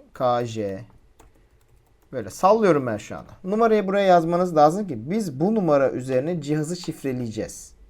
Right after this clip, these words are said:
Ve sadece bu cihaz girebilecek buna. Eğer ben sizin gönderdiğim dosyayı siz başka bir cihazda denemeye kalkarsanız o zaman bu cihazın i-, bu seri numarasını sistem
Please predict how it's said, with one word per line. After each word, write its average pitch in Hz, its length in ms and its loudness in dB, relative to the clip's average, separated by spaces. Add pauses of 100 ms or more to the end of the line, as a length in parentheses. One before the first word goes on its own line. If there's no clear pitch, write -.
Ve 208 140 -2
sadece 196 440 4
bu 196 80 0
cihaz 147 340 4
girebilecek 98 600 -8
buna. - 180 -18 (760)
Eğer 170 340 8
ben 165 160 6
sizin 175 320 -4
gönderdiğim 160 680 2
dosyayı 143 480 0
siz 160 260 -6
başka 143 380 -2
bir 185 80 -4
cihazda 147 480 -2
denemeye 131 380 -4
kalkarsanız 113 800 -6 (600)
o 208 140 2
zaman 180 420 2 (100)
bu 180 300 -6
cihazın 156 560 -2 (380)
i-, 180 260 -6 (140)
bu 160 220 -2
seri 175 360 -2
numarasını 147 580 -4
sistem - 460 -6